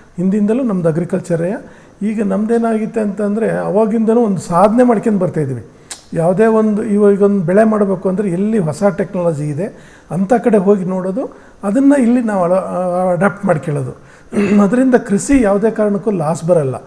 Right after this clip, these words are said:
ನಾವೇನು ಮಾಡ್ತೀವಿ, ಇವತ್ತು ಏನೋ ಒಂದು ಬೆಳೆ ಮಾಡಬೇಕು, ಅದನ್ನ ಬಿಡ್ತೀವಿ. ಯಾವುದೋ ಯಾವಾಗಲೂ ಮಾಡೋಕ್ಕೆ ಹೋದಾಗ ಏನಾಗುತ್ತೆ ಅಂದ್ರೆ <clears throat> ಅದ್ರ ಈಲ್ಡು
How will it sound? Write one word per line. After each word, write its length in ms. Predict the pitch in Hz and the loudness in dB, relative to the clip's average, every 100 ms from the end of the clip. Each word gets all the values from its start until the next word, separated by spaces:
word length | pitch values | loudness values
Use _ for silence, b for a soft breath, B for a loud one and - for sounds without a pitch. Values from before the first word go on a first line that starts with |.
| B B - | B B -8
ನಾವೇನು 320 | - 233 254 | 0 4 4
ಮಾಡ್ತೀವಿ, 540 | 240 208 226 220 196 180 | 4 2 0 0 0 2
ಇವತ್ತು 680 | 202 214 - 240 254 277 - - | 0 0 0 2 2 -4 -20 -4
ಏನೋ 160 | 202 247 | 2 4
ಒಂದು 120 | 233 | 4
ಬೆಳೆ 180 | 190 208 | 6 6
ಮಾಡಬೇಕು, 500 | 202 180 156 147 143 | 6 2 0 -4 -6
ಅದನ್ನ 280 | 139 196 226 | -2 0 2
ಬಿಡ್ತೀವಿ. 460 | 180 151 160 107 - b b b - | 0 -2 -6 -6 -14 b b b -8
ಯಾವುದೋ 320 | 160 190 202 269 277 | 0 2 4 4 4
ಯಾವಾಗಲೂ 440 | 190 180 233 240 269 | 2 6 4 6 4
ಮಾಡೋಕ್ಕೆ 360 | 247 220 208 | 6 4 2
ಹೋದಾಗ 260 | 196 196 196 | 2 2 2
ಏನಾಗುತ್ತೆ 440 | 208 196 175 151 | 0 0 -2 -6
ಅಂದ್ರೆ 240 | 170 190 220 180 B B B - | -4 -2 -2 -4 B B B 2
<clears throat> 400 | 285 254 226 190 | 4 6 6 6
ಅದ್ರ 120 | 170 | 4
ಈಲ್ಡು 600 | 160 185 220 214 247 | 4 4 4 4 2